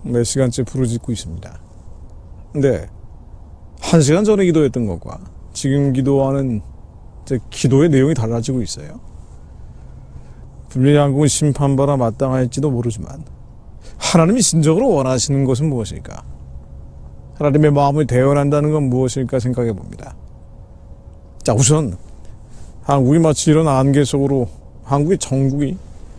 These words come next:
안개 속에 빠져들어가는 것 같은데요. 윤석열 탄핵하라고 난리죠. 앞으로 더 심해지겠죠. 이재명 재판이 지금 워낙 많이 남아있고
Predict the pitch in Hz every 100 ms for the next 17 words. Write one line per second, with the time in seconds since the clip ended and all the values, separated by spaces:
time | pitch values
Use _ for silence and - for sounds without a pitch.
0 | - - 123 135 139 143 139 135 143 135
1 | 139 139 139 139 123 78 52 64 160 -
2 | - - - - - 147 160 160 190 185
3 | - 170 175 - 180 180 117 135 127 113
4 | - - - - - - - - - -
5 | 139 131 143 143 - 156 123 127 110 -
6 | - - - - - - - - - -
7 | - 143 135 131 143 143 139 135 117 -
8 | - - - - - 143 131 127 170 175
9 | 190 170 120 - 139 151 151 165 143 139
10 | 123 - -